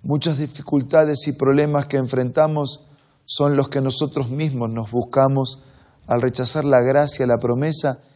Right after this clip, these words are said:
y la presencia de Dios entre nosotros. A pesar de todo, Dios siempre mantiene su misericordia,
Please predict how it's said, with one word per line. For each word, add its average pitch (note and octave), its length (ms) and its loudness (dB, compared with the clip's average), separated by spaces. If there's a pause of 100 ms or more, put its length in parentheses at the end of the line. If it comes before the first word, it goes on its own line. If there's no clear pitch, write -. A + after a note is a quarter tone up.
(200)
y C3 120 2
la B2+ 160 4
presencia C#3 580 0
de A#2+ 140 0
Dios C3 320 0
entre G#2+ 280 -6
nosotros. - 720 -10 (1400)
A C3+ 180 -2
pesar F#3+ 420 2
de D#3+ 140 -2
todo, F#3 480 -2 (440)
Dios D3+ 380 0
siempre E3 500 0
mantiene C3+ 560 0
su C3 160 0
misericordia, G2 960 -6